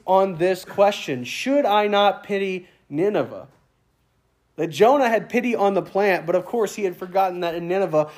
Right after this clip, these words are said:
were a hundred and twenty thousand people made in the image of God. See, as wicked as cities oftentimes are, God loves cities because there's people in cities. That's where when you see the apostles setting out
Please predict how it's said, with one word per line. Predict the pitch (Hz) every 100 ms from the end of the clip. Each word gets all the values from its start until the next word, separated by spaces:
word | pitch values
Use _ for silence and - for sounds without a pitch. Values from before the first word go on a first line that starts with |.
| - -
were | 170 165
a |
hundred | 151 - 202 214 214
and | 165 175
twenty | - 202 196
thousand | 185 175 175 165 156
people | 185 160 143
made | 143 156 165 160 156 156 - _
in | - 143
the | 143
image | 165 156 147 135 135 - _ _
of | 147 131
God. | 143 135 117 120 - _ _ _ _ _ _ _ _ _ _ _ -
See, | -
as | 160
wicked | 135 185 202 165
as | 143 139
cities | 196 170 139
oftentimes | 135 147 147 135 147 131
are, | 135 143
God | 117 143 127
loves | 120 139 131
cities | - 113 117
because | 117 135 120
there's | 123 123
people | - 165 143 123
in |
cities. | 139 - 143 - - - _ _ _ _ _ _ _ _ _
That's | 139 135
where | 151
when | 143 143
you | 139
see | 185
the | 147
apostles | 139 135 165 151 165 151 -
setting | 147 147
out | 151 143